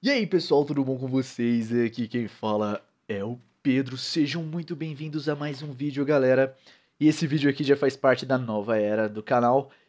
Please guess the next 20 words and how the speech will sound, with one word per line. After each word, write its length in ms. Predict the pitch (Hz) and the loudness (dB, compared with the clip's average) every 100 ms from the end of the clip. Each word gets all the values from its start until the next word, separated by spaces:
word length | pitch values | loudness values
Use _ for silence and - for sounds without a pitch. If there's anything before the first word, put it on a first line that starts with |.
| - | -8
E, 80 | 202 | 2
pessoal, 320 | 226 214 208 | 4 4 2
queria 180 | 208 202 | 2 0
estar 160 | 202 | -2
chamando 300 | 190 190 190 | -2 -2 2
vocês 360 | 185 185 196 185 | 0 0 -4 -4
pra 140 | 180 | -4
vir 160 | 170 175 | -4 0
participar 540 | 180 165 170 151 156 | 0 0 -4 0 2
de 80 | 156 | 2
uma 160 | 160 160 | -2 2
live 320 | 156 151 147 | 4 4 0
stream 340 | - 147 143 | -6 -6 -6
que 140 | 131 139 | -4 -4
eu 60 | |
estarei 340 | 127 - 131 127 | -4 2 2 2
fazendo 400 | 143 123 131 135 | -2 -4 -2 -2
aqui 280 | 135 - | -2 -4
no 80 | 196 | -4
canal, 520 | 190 185 165 156 156 | 0 0 2 2 -2